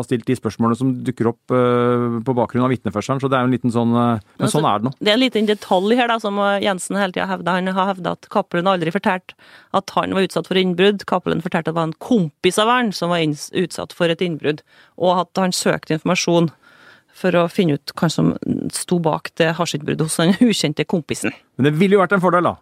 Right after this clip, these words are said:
Speaker 1: om det hadde ligget et eller annet sted i et politisystem, eller vært, eh, rapportert til en eller annen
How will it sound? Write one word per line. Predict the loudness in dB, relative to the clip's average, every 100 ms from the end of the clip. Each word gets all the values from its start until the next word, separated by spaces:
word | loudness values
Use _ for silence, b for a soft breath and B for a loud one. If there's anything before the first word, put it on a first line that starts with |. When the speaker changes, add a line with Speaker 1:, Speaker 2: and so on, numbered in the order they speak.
| -2
Speaker 1:
om | 2
det | 2
hadde | 4 2 0 -4 -14 -2
ligget | 0 2 0 0
et | -4
eller | 0 -2
annet | 0
sted | 2
i | 2
et | 0 -4
politisystem, | -2 -2 0 0 2
eller | 2
vært, | 0 -2 0
eh, | 2 4 2
rapportert | 0 -2 -2
til | 0
en | 2
eller | 2 0
annen | 2